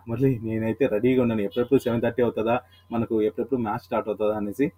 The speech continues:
So టాస్ దగ్గర నుంచి అన్నీ ఇంపార్టెంటే, ఏంటంటే రెండు మంచి టీమ్స్ ఇవి,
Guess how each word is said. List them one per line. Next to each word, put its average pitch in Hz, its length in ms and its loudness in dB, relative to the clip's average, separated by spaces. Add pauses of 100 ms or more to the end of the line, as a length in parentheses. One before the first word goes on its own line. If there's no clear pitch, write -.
(240)
So 117 60 0
టాస్ 151 380 0
దగ్గర 165 200 4
నుంచి 165 200 2
అన్నీ 156 220 4
ఇంపార్టెంటే, 151 520 2 (480)
ఏంటంటే 143 260 2
రెండు 143 240 6 (640)
మంచి 143 260 -2
టీమ్స్ 135 300 2
ఇవి, 95 120 -6